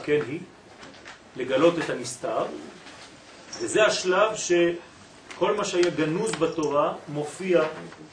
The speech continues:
ומתחדש. לכן יש גם כן קשר בין מגילת אסתר לבין הגילוי הפנימי של תורתנו הקדושה. ואני רוצה להיכנס ולהתייחס קודם כל למשנה,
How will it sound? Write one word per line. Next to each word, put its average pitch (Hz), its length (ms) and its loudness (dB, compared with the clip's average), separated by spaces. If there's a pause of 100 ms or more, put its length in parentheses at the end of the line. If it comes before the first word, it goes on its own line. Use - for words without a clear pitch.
(260)
ומתחדש. 143 920 -2 (880)
לכן 190 400 2
יש 196 440 -2 (600)
גם 196 180 6
כן 175 280 2
קשר 160 540 2
בין 143 240 2 (1120)
מגילת 175 380 2
אסתר 185 460 -2
לבין 165 420 0 (580)
הגילוי 147 580 -2
הפנימי 165 640 0
של 151 320 -6
תורתנו 131 460 -4
הקדושה. - 320 -10 (1500)
ואני 180 200 -2
רוצה 226 300 0 (160)
להיכנס 185 600 -2
ולהתייחס 175 680 0
קודם 180 320 0
כל 165 320 0
למשנה, 139 640 -2